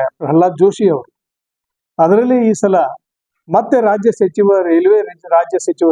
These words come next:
ಸ್ಥಾನವನ್ನ ವಿ ಸೋಮಣ್ಣ ಅವರಿಗೆ ತುಮಕೂರು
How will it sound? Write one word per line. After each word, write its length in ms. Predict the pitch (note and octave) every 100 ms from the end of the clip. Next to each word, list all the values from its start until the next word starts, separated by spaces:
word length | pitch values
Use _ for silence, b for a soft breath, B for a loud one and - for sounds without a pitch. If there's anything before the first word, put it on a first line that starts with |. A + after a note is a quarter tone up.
| -
ಸ್ಥಾನವನ್ನ 500 | D#3 D3+ D3+ E3 F3+ C#3 - _ _ _ D3+
ವಿ 100 | F#3+ B3
ಸೋಮಣ್ಣ 440 | - G3 G3 F#3+
ಅವರಿಗೆ 320 | E3+ D#3+ D3 C3 _ _ _ _ _ _ _ _
ತುಮಕೂರು 460 | - F3+ F3 A3+ G3+